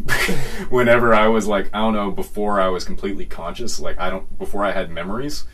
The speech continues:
but she must have done something, because we didn't make those noises. We just didn't. She was like, "You talk like a grown-up. You use your big kid voice. You use your adult voice." She's like, "I don't wanna hear any of that, like, baby talk stuff."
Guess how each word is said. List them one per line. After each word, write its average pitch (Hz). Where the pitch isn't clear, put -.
but 104
she 190
must 226
have 98
done 92
something, -
because 92
we 101
didn't 104
make -
those -
noises. -
We 104
just -
didn't. -
She -
was 98
like, -
"You 110
talk -
like -
a 147
grown-up. 156
You 180
use 101
your -
big -
kid -
voice. -
You -
use -
your 170
adult -
voice." -
She's 185
like, 190
"I -
don't 214
wanna 214
hear 196
any 185
of 156
that, 139
like, -
baby -
talk -
stuff." -